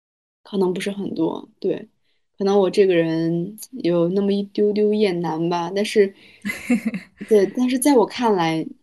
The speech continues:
Speaker 1: 我还是觉得女性比男性更懂爱，以及从小被培养的女人就是要爱，就是要结婚，就是要，要去，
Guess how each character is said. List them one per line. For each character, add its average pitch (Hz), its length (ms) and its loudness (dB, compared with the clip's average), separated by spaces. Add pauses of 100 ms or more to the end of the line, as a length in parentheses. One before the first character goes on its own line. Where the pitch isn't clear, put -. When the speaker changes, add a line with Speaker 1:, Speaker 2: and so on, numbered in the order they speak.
Speaker 1:
我 190 160 0
还 165 320 -2
是 247 180 0
觉 180 160 0
得 185 120 0
女 185 240 0
性 196 400 0
比 170 120 0
男 151 240 0
性 214 240 -2
更 220 280 -2
懂 151 260 -2
爱， 185 220 -6
以 170 160 -6
及 170 440 -2 (680)
从 214 220 2
小 247 200 0
被 254 160 2
培 - 240 -6
养 202 280 2
的 156 240 -4
女 180 200 4
人 165 200 4
就 262 120 2
是 254 100 -2
要 190 100 6
爱， 170 400 -2
就 233 140 -2
是 240 120 0
要 202 100 2
结 165 340 2
婚， 180 320 -2
就 233 140 0
是 202 160 0
要， 185 360 2 (560)
要 262 280 2
去， 180 500 -2